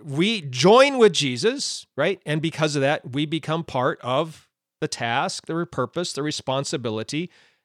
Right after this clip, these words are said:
that God gave to Jesus. In other words, Paul is saying that we are elect, we are chosen because we're in Jesus Christ,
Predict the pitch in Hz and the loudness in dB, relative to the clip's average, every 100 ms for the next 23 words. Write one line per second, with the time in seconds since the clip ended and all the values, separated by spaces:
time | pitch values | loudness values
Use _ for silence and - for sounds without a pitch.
0 | _ 147 127 139 139 156 - 123 123 120 | _ -6 0 2 4 2 0 -6 -4 -4
1 | 123 127 170 185 120 190 247 226 202 - | -4 0 2 2 2 6 8 8 6 -2
2 | - 254 302 311 - 170 170 180 185 165 | -2 6 6 6 4 4 4 2 0 0
3 | 247 311 269 190 208 190 185 180 127 - | 4 4 6 6 6 6 4 4 0 -2
4 | 147 185 240 185 180 - 226 269 214 131 | -6 -2 0 2 2 2 2 2 2 -4
5 | 123 180 _ _ _ _ _ _ _ 226 | -6 -6 _ _ _ _ _ _ _ -2
6 | 226 - 330 349 247 165 151 151 135 131 | -2 4 8 8 6 0 -2 -2 -2 -2
7 | 131 117 117 - - 104 110 - | -4 -4 -6 -6 -6 -6 -6 -8